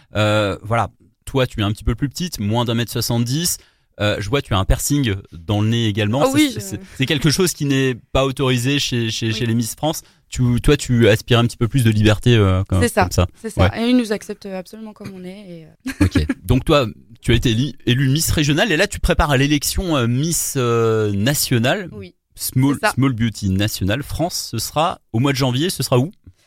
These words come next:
Speaker 2: Ce sera à Faverolles-sur-Cher. Donc c'est très proche de Tours.
Speaker 1: Ok, d'accord.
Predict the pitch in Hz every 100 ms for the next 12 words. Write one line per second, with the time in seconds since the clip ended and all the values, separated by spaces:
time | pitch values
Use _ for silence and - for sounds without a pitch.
0 | _ 214 - 208 277 311 302 294 294 -
1 | 240 233 - _ _ 196 202 - 202 196
2 | - 214 - 220 202 185 - - - _
3 | _ 101 - 90 - 90 85 73